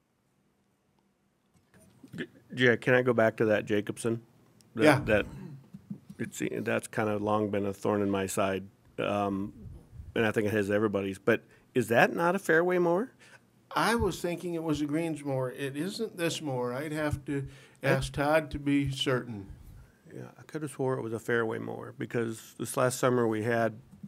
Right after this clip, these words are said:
Speaker 1: periods where we just weren't getting the fairways done and we had sent it back. I think it's a fairway mower. And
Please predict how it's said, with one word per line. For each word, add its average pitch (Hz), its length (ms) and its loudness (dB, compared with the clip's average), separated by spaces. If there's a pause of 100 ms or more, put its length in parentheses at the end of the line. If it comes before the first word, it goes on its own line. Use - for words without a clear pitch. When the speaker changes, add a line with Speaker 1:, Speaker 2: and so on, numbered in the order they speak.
(220)
Speaker 1:
periods 120 480 4
where 117 260 4
we 110 140 0
just 113 220 0
weren't 120 180 0
getting 110 160 0
the 110 60 -4
fairways 120 500 4
done 120 220 2
and 113 80 2
we 113 80 2
had 110 100 0
sent 123 300 2
it 113 120 -4
back. 110 440 2 (600)
I 117 80 -2
think 143 160 2
it's 160 120 -6
a 107 40 -4
fairway 113 400 -2
mower. 113 340 -10 (840)
And 110 480 2